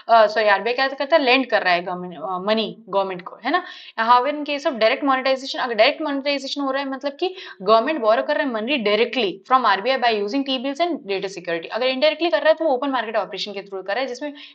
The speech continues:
indirectly गवर्नमेंट लेंड कर रही है, मतलब उसने जी सिक्योरिटी दिया उसको, उसके बदले में indirectly उस-, उसने मनी दिया, मतलब उसको बेचा, अम, इकोनॉमी में, उसके बदले में उसको मनी मिला। डायरेक्ट मतलब उसने टी बिल्स दिया, उसने प्रिंट करके पैसा दे दिया उसको, डेटा सिक्योरिटी ऐसा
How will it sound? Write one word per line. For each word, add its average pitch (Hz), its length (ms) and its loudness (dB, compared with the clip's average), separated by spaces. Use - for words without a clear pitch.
indirectly 285 440 0
गवर्नमेंट 247 340 2
लेंड 240 280 2
कर 175 120 -4
रही 175 120 -8
है, 185 100 -8
मतलब 208 120 -2
उसने 226 200 -8
जी 226 140 -8
सिक्योरिटी 240 360 -2
दिया 247 220 -4
उसको, 254 260 -4
उसके 240 180 -8
बदले 196 280 -4
में 240 240 -8
indirectly 220 340 -6
उस-, - 140 -18
उसने 180 320 -14
मनी 175 220 -8
दिया, 185 140 -4
मतलब 202 200 -6
उसको 208 240 -6
बेचा, 208 300 2
अम, 190 800 -6
इकोनॉमी 202 420 -6
में, 254 100 -8
उसके 247 240 -10
बदले 190 300 -4
में 302 180 -6
उसको 202 180 -10
मनी 170 160 -6
मिला। 165 180 -6
डायरेक्ट 233 360 0
मतलब 285 220 4
उसने 294 180 -6
टी 262 120 -6
बिल्स 277 220 -2
दिया, 285 200 0
उसने 269 240 -6
प्रिंट 240 460 -2
करके 233 160 -4
पैसा 180 240 -6
दे 175 120 -4
दिया 170 120 -6
उसको, 180 240 -4
डेटा 175 260 -8
सिक्योरिटी 165 360 -10
ऐसा - 180 -18